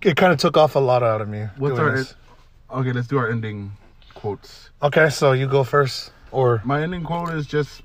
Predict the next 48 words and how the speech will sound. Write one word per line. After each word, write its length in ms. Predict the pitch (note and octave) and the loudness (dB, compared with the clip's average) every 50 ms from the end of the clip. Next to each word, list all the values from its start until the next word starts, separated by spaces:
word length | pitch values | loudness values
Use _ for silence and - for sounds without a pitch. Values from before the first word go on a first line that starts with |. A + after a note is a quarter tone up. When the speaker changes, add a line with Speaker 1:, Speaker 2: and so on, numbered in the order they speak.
| - | -6
Speaker 2:
basically, 460 | B2+ C3+ C#3 - - D#3 D3 C#3 C3 B2 A#2 | -4 -4 -4 -4 -6 -6 -4 -4 -4 -4 -6
if 80 | B2 A#2 | -6 -6
you 140 | A#2 A#2 A#2 | -6 -6 -4
saw 180 | - C3+ C3+ | -2 -2 0
our 200 | C#3 C3 B2+ B2+ | 0 0 0 -2
Instagram, 440 | B2 B2 - A#2 A#2+ A#2 A#2 A2+ A2 | -4 -6 -6 -6 -4 -4 -4 -4 -6
you 100 | G#2+ G#2+ | -8 -8
saw, 420 | G2+ - A2 G#2 G#2 G#2+ G#2 G#2 - - | -8 -6 -6 -6 -4 -6 -6 -8 -10 -12
you 100 | G#2+ A2 | -14 -10
kinda 200 | - A#2+ A#2 A2+ G#2 | -8 -6 -6 -6 -6
saw 160 | - A2 G#2 | -6 -6 -6
my 120 | G2 G2+ G2+ | -4 -6 -6
ending 160 | G2 G2 F#2 | -8 -10 -10
quote 220 | - G2+ F#2+ F#2+ | -10 -10 -10 -10
already, 240 | F#2 F#2 F2+ F2+ E2 - - - - - - - | -8 -10 -10 -12 -14 -16 -20 -20 -20 -18 -12 -8
Speaker 1:
Mm-hmm. 240 | A#2 A2+ A#2 A2+ A2 | -6 -4 -4 -4 -4
Speaker 2:
which 260 | G#2 A2 G#2+ - - | -6 -6 -8 -8 -8
is 180 | G#2+ G2 - - | -10 -12 -10 -8
like, 200 | F#2+ F#2 F2 - - | -10 -10 -10 -10 -10
everybody 320 | A2+ A#2+ C3 C3+ C3+ C3 | -8 -6 -4 -2 -4 -4
just 120 | A#2+ A#2 A#2+ | -4 -6 -8
needs 180 | A2+ A2 - | -8 -8 -8
to 60 | - - | -12 -10
chill 140 | A2 G#2 | -10 -10
the 80 | G2 G2+ | -10 -10
fuck 200 | - F#2+ F#2 - | -12 -14 -12 -12
out. 200 | - - - - | -14 -14 -14 -14
Let's 140 | E2+ - - | -14 -14 -10
all 120 | A2 G#2+ G2 | -10 -10 -10
just 160 | F#2+ F2 - | -12 -14 -10
chill 140 | - B2+ D3 | -8 -6 -6
the 100 | D3 C#3+ | -6 -6
fuck 200 | D3 C#3+ C#3+ C3 | -6 -8 -6 -4
out. 280 | A#2 A2+ A2 G#2+ - - - - - - - - - - - - - | -4 -4 -4 -6 -8 -12 -16 -20 -20 -20 -20 -20 -20 -20 -20 -20 -20
Just 160 | - A2+ - | -20 -14 -8
let 200 | G2+ G#2+ A#2 A#2+ | -6 -4 -4 -4
everything 380 | B2 A#2+ B2 A#2+ A#2 A#2+ A2+ A2 | -4 -4 -4 -4 -4 -4 -6 -6
go. 400 | G#2 F#2+ F#2 F#2+ F#2+ G2 G2 G2 - - - - - - - - - _ _ - - _ - - | -8 -8 -10 -8 -10 -10 -12 -14 -18 -20 -20 -20 -20 -20 -20 -20 -20 _ _ -20 -20 _ -20 -16
You 100 | F#2+ F#2+ | -14 -12
know, 120 | F#2 F#2 | -10 -10
we 120 | F2+ F#2+ F#2+ | -10 -12 -12
just, 200 | G2 G2+ - - - - - - - - | -14 -16 -18 -18 -20 -20 -20 -20 -20 -16
we 80 | - G#2+ | -12 -10
don't 160 | A2 A2 G#2 | -10 -10 -10
need 180 | G#2 G#2 G#2 F#2+ | -10 -12 -12 -12
this 140 | G2 G2+ G2+ | -14 -16 -16
bullshit. 480 | - - F#2 F#2 F#2 - - F2+ F2 E2+ - - - - - - - - - - - - - - - - - | -16 -16 -16 -16 -16 -16 -16 -14 -14 -16 -18 -20 -20 -20 -20 -20 -20 -20 -20 -20 -20 -20 -20 -20 -16 -6 0
Speaker 1:
Yeah. 180 | D3+ E3+ D#3+ | 2 4 4